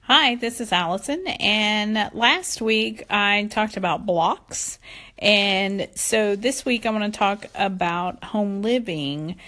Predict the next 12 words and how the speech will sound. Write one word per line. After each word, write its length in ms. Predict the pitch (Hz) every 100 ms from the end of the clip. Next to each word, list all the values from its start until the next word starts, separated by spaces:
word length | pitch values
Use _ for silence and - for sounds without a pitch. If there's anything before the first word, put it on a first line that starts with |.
| - - -
and 220 | - 185 185
creative 640 | 214 202 196 196 185 - -
play. 640 | - 285 226 127 90 180 - - - - - - -
And 220 | 233 220
so, 880 | - 254 254 247 247 247 254 233 - _ _ _ _ _ _ _ _ - - - _ _ -
I 160 | 214 233
don't 200 | 233 208
know 200 | 220 214
if 180 | 208 202
you 140 | 190
know 440 | 190 214 320 320
this, 600 | 233 170 156 196 254 -